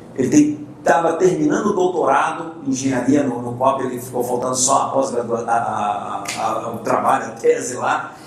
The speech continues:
e ele foi superintendente, parece, da Light também, no Rio de Janeiro. O cara com muita formação, crente, se converteu, e olha, "Eu quero servir o Senhor." Então esse é um grande sonho, esse é um grande projeto,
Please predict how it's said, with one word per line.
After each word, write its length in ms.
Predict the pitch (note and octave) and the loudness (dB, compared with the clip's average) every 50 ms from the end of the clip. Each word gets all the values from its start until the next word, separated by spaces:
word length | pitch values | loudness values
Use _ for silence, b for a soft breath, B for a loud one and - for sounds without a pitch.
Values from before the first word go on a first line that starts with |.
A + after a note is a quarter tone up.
| B B B B B | B B B B B
e 440 | - C#3 - - D4+ D4 - - - | 4 6 8 8 8 6 4 4 0
ele 160 | G#3+ G#3+ G#3 | -2 -4 -4
foi 140 | - - - | -4 -4 -4
superintendente, 760 | - - - - D#3+ D#3 D3 - A#2+ A2+ A#2+ C3+ C3 B2+ B2+ | -4 -4 -4 -4 -4 -4 -4 -4 -2 -2 -2 -2 -2 -2 0
parece, 340 | B2+ B2+ B2+ B2+ B2+ C3+ | 0 2 2 2 2 0
da 140 | B2+ B2+ B2+ | -2 -2 -2
Light 540 | - G#2+ A2+ A#2+ A#2+ A#2+ A#2+ - - - - | -2 -2 0 0 0 0 -2 -4 -6 -6 -6
também, 420 | A2+ G#2+ G#2+ G#2 A#2 A#2+ A#2 A2+ | -6 -4 0 2 2 2 2 0
no 60 | G#2+ G#2+ | -2 -2
Rio 240 | A2 B2 B2 A2+ | -2 -2 -2 -2
de 100 | G#2+ G#2+ | -2 -4
Janeiro. 280 | G#2+ G#2+ G#2+ A2 - - | -4 -4 -2 -2 0 0
O 20 | |
cara 160 | - A#4+ - - - | 2 2 0 0 0
com 100 | - - - - | -4 -6 -6 -4
muita 180 | - B3+ - | -4 -2 -2
formação, 540 | - - A3+ A3+ G3+ - - - - F#3 F#3 | 0 0 0 0 0 0 0 0 0 0 0
crente, 580 | G3 A3+ A3 A#3 A#3 A#3 G#3+ - - - - - B B B B B | 0 0 0 0 0 -2 -6 -8 -10 -10 -12 -16 B B B B B
se 120 | B - - - | B 0 2 2
converteu, 720 | G#3+ G#3 G3 F#3+ F3+ F#3+ G#3 G#3+ G#3+ G#3 G#3 G#3 G#3+ - B B B B B | 4 4 4 4 4 4 4 4 4 4 2 0 -4 -6 B B B B B
e 200 | G3+ G3+ G#3 G#3 | 0 2 4 6
olha, 280 | G#3 - - - - - | 6 6 4 2 0 0
"Eu 180 | G3 F#3+ - | 0 0 0
quero 240 | F#3+ F#3+ F#3+ F#3 F#3 | 0 0 0 0 0
servir 380 | - - E3+ D#3+ D3+ D#3 E3+ E3 | 0 -2 -2 -2 -2 0 0 0
o 40 | - | 0
Senhor." 280 | - - E3 C3+ A2+ A2 D#3 | 0 0 0 -2 -2 0 0
Então 320 | D#3+ E3 - A#3 A3+ A3 | 2 2 4 4 4 4
esse 320 | A3 - - - - - G#3 | 4 4 2 0 0 -2 -2
é 40 | |
um 40 | G3+ | -4
grande 260 | F3+ F3+ F3+ F3 D3 | -4 -4 -4 -2 -2
sonho, 360 | - - - D3+ D3+ D#3 D#3+ D#3+ | -2 -2 0 0 0 0 -2 -2
esse 140 | D#3 - D#3 | -2 -2 0
é 40 | D3 | 0
um 40 | C#3+ | 2
grande 260 | C3+ C#3+ D3 D3 D3 | 2 2 2 0 0
projeto, 580 | - C3+ C3+ C3 C3 B2+ C3+ C3+ C3+ - - | -2 -4 -4 -2 0 4 4 4 4 2 -2